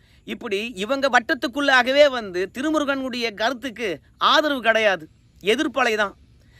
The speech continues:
அது மட்டும் கிடையாது, இந்த படத்தை எடுத்தவங்களா இருந்தாலும் சரி, இந்த படத்தை வெளியிட்டவங்களா இருந்தாலும் சரி,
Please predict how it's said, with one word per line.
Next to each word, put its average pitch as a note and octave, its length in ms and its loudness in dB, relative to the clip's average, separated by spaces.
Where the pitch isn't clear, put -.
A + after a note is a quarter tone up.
அது G#3+ 180 4
மட்டும் C#4 280 2
கிடையாது, A#3 480 4
இந்த B3 240 0
படத்தை A3+ 460 4
எடுத்தவங்களா C#4+ 560 4
இருந்தாலும் C4 340 0
சரி, G3 240 -6
இந்த A3 260 0
படத்தை A#3+ 420 0
வெளியிட்டவங்களா C4 560 0
இருந்தாலும் A#3+ 340 0
சரி, F3+ 220 -6